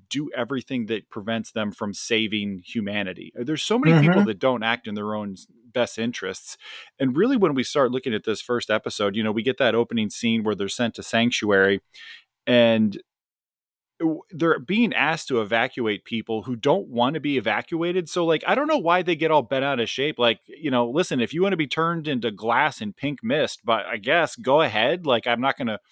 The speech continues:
Speaker 1: I'm not gonna force you if, if you're not interested in that." And, and that,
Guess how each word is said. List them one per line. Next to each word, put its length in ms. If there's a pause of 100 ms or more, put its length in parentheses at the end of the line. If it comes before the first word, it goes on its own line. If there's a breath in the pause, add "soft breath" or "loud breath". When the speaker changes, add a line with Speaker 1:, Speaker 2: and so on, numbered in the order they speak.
(540 loud breath)
Speaker 1:
I'm 80
not 120
gonna 140
force 400
you 160
if, 140
if 320
you're 340 (240)
not 220
interested 440
in 120
that." 240
And, 100 (560 loud breath)
and 180
that, 240